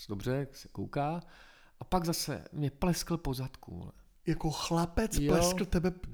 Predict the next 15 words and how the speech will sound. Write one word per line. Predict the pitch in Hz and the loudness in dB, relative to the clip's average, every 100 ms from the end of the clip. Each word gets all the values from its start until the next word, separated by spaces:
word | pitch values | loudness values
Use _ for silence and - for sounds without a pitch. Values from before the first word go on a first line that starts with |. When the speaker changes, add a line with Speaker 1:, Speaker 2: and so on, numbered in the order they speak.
| - | -6
Speaker 1:
Ano. | 160 143 | -6 -2
Speaker 2:
to | 117 | -2
je | 135 | 0
divný, | 131 120 120 | -2 -6 -6
to | |
je | 123 | -2
hodně | 123 156 156 | 2 2 2
divný. | 131 120 120 - - - - - - - _ - - - | 0 -6 -10 -16 -20 -20 -20 -20 -20 -20 _ -20 -18 -8
Speaker 1:
A | 113 110 107 | -4 -2 2
Speaker 2:
To | 107 | 6
je | |
divný, | 190 190 160 | 8 8 8
uznej. | 151 185 143 117 - - - - - - - | 4 2 2 -4 -12 -20 -20 -20 -20 -16 0
Speaker 1:
No, | 170 | 2
mě, | 170 190 | 4 4